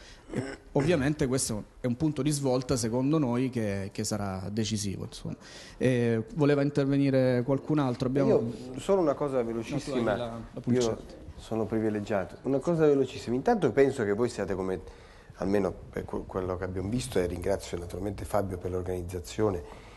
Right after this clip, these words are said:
Speaker 2: che siete fortunati perché avete avuto già due proposte pratiche, no? Da, di solito queste robe finiscono in chiacchiere. Eh, c'è, c'è, abbiamo Franco che dice:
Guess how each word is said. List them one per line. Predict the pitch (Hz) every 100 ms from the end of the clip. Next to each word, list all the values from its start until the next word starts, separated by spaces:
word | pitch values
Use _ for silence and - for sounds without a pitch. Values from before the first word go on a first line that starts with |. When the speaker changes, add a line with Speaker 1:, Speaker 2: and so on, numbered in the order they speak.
| - - -
Speaker 2:
che | -
siete | - 113 117
fortunati | 120 117 180 214 117 101
perché | 104 98 110
avete | 107 107
avuto | 104 101
già | 104
due | 107 98
proposte | 98 104 87 - 92 82
pratiche, | 98 135 87 - 87 -
no? | 90 107
Da, | 87 87 87 120
di | 113
solito | 107 131 101 92 - -
queste | - - 117
robe | 107
finiscono | 85 98 - 98
in | 95
chiacchiere. | 107 92 - - - - - -
Eh, | 117 123 123 117 110 110 107
c'è, | 107 123 - - - - - - -
c'è, | -
abbiamo | 117 120
Franco | 117 165 175 131
che | 120
dice: | 113 110 113 113 -